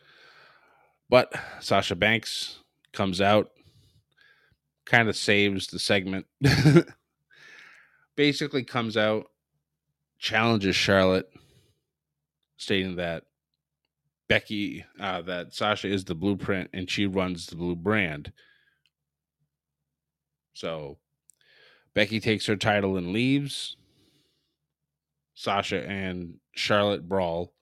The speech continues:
as the show closes. So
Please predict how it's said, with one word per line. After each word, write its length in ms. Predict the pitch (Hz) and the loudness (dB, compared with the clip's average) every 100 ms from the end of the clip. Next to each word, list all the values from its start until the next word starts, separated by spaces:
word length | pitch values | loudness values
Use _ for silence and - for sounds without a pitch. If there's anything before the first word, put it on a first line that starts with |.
| _ | _
as 180 | 90 85 | -8 -8
the 60 | - | -8
show 240 | - 87 | -4 -4
closes. 720 | - 120 120 117 110 104 - - _ _ _ _ _ _ _ | -4 0 0 0 -4 -6 -10 -16 _ _ _ _ _ _ _
So 380 | - 95 85 | -8 -2 -2